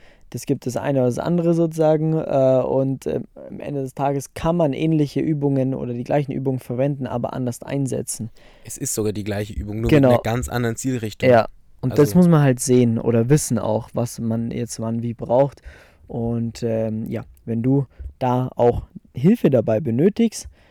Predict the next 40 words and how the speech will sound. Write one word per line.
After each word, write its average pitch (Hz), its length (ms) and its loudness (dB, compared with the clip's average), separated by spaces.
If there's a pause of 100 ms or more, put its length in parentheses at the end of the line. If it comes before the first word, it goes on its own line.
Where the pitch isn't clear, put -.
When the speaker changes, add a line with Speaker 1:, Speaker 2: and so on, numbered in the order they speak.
(220)
Speaker 1:
äh, 117 160 -4
beim 123 280 -2
Handstand 127 380 -6
zu - 100 -6
erlernen 147 680 0
oder 120 320 -2 (100)
grundlegend 135 460 -2
beweglicher 139 580 -2
zu 120 200 -6
werden, 120 360 -2 (340)
da 113 160 -4
einfach 120 200 -4
mal 113 300 -4 (260)
mit 120 140 -6
Profis 135 480 -6
rangehen 123 400 -4
möchtest, 117 480 -10 (300)
dann 113 260 -6 (100)
trag 107 200 -12
dir 107 120 -6
sehr, 110 160 -4
sehr 110 140 -6
gerne 120 300 -4
einen 117 100 -6
Termin 143 320 -4
ein 135 200 -2
für - 100 -8
ein 120 80 -4
kostenloses 127 420 -6
Beratungsgespräch 147 880 -2
unter 120 220 -4
w 120 180 -4
w - 0 -
w 139 140 -2
punkt 139 260 -8
flex - 320 -8
minus 123 220 -6
calisthenics 120 500 -8
dot - 220 -10
com. 170 240 4